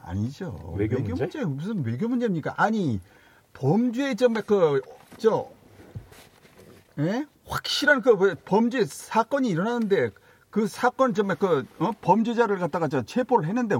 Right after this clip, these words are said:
Speaker 1: 왜 그걸 갖다 처리를 못해요? 그게 무슨 외교 문제입니까?
Speaker 2: 아니, 근데 저
Speaker 1: 외교 문제가 무슨 상관이 있어요,
Speaker 2: 신
Speaker 1: 이게?
Speaker 2: 박사님 그렇게 쉽게 얘기하시면 안 되는
Speaker 1: 네.
Speaker 2: 게 그
Speaker 1: 네.
Speaker 2: 우리나라 이 저, 이 저 정치권이나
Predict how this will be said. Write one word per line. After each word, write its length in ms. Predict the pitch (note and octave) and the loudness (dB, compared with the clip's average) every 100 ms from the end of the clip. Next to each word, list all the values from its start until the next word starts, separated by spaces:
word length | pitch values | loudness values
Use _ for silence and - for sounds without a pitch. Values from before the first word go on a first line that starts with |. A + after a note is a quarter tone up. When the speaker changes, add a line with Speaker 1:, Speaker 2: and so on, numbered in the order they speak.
| A2 | 2
Speaker 1:
왜 160 | G#3 | 0
그걸 240 | A3 A#3 A#3+ | 0 -4 -4
갖다 160 | G#3+ | -6
처리를 320 | D#3 A#3 A3 | -4 -4 -2
못해요? 360 | F3 C#3 C3+ A#2+ | -2 -2 -2 -4
그게 200 | F#3 G3+ | -4 -4
무슨 220 | G#3 G#3+ | -4 0
외교 240 | C#3+ C#3+ D3+ | 0 0 0
문제입니까? 540 | B2 G#2+ F#2 F#2 G2 | -2 -2 -6 -6 0
Speaker 2:
아니, 140 | C#3 D#3+ | 0 0
근데 320 | C3 B2 G#2+ | -2 -4 -4
저 120 | A#2 | -2
Speaker 1:
외교 180 | A2 G3+ | 0 0
문제가 200 | F#3+ F#3+ | -2 -2
무슨 180 | A#2+ B2+ | 0 -2
상관이 280 | G3+ G#3 C#3+ | -2 0 -2
있어요, 160 | A2+ F#2+ | -2 -6
Speaker 2:
신 160 | F2 | -4
Speaker 1:
이게? 40 | F#3+ | -4
Speaker 2:
박사님 300 | F3 E3 C3 | -2 -2 -2
그렇게 160 | - | -4
쉽게 280 | C3+ - F3+ | -10 -4 -2
얘기하시면 380 | E3 D3 C3+ B2+ | 0 0 -2 -2
안 100 | G#2 | -4
되는 200 | G2+ G#2 | -4 -4
Speaker 1:
네. 60 | G2+ | -4
Speaker 2:
게 400 | C#3 C3+ G2 G2+ | -4 -4 -4 -6
그 60 | C3 | -6
Speaker 1:
네. 60 | D3+ | -6
Speaker 2:
우리나라 580 | C3 F3+ F3 E3 D#3 C#3+ | -4 -2 -2 0 0 0
이 200 | C3 A#2 | -4 -4
저, 320 | B2 A#2 A2+ | -2 0 0
이 320 | A2 G#2+ G#2 | -2 -2 -4
저 120 | G#2+ | -6
정치권이나 1080 | G2 A2+ C3 C#3 C3+ A#2 G2+ G2+ B2 A#2+ F2 | -6 -6 -6 -8 -6 -4 -2 -2 -2 -4 -6